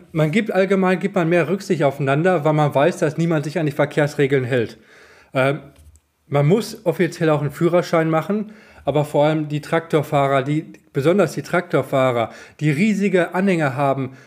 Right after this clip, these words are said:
äh, mit Sugar, Sugar Cranes, also mit dem Zuckerrohr, die halt riesengroß sind, die haben natürlich keinen Führerschein. Oder die ganzen Kamelkarren. Man muss immer damit rechnen, dass ein extrem langsames Gefährt jetzt auf einmal,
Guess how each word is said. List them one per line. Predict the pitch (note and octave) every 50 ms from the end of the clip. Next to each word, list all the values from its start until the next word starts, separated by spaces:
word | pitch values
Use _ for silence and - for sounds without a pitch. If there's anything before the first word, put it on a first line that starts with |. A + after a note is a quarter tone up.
| _ _
äh, | - C#3 C3+ C3+ C#3
mit | C#3 G3 E3+ D3 C#3+ -
Sugar, | - F#3 F#3 F3+ F#3 F3 - -
Sugar | - - G3+ F#3+ F3 D3+
Cranes, | - - - C3+ C3+ C#3+ E3 E3+ -
also | D3+ C#3+
mit | C#3+ C#3+ C#3+ C#3+
dem | D3+ C#3 C#3
Zuckerrohr, | - G#3+ G#3 G3+ D3+ C3 A#2+ C3 B2+ C#3+ E3+ F3+ - - - - - - _ _ -
die | D3 D3
halt | C#3+ C#3+ C#3+ C#3+
riesengroß | C#3+ A2+ - G3+ G#3+ G#3 F#3+ C3+ B2+ C#3 D#3 E3+ E3 -
sind, | F3 E3+ F3 F#3 F3+ -
die | D3 C#3+
haben | C#3+ C#3+
natürlich | C#3+ C#3 - D3 C3+ C3
keinen | - - C#3 C#3+ D3 C#3+
Führerschein. | - D3 A#2+ A#2+ A#2+ A2+ - - B2 A2+ A#2+ C3+
Oder | C3+ B2 B2
die | C3+ C#3
ganzen | D#3+ E3 D3 E3 D3+
Kamelkarren. | - D#3 D3 C#3 D3 D#3+ F3 E3 - - C#3+ B2 B2 A#2 G#2 - - - - - - _
Man | C#3+ D3+
muss | E3 D#3+ D#3+
immer | - A3 G3+ F#3+
damit | F3+ F#3 E3+ E3+ E3 C#3+ C#3
rechnen, | D#3 E3 D3+ - F3+ D#3
dass | D#3 D#3 D3+ -
ein | E3 D#3
extrem | D3+ C#3 - - - - E3+ E3+ E3
langsames | D3 D3 D#3 D#3+ D#3 D3+ D3+ D3 D#3 D3+ D3 -
Gefährt | - C#3 C#3 - E3 D#3 D#3 D3+
jetzt | D3+ C3+ D#3
auf | C#3+ A#2+ D#3
einmal, | D3+ C3 C3 C3 B2+ B2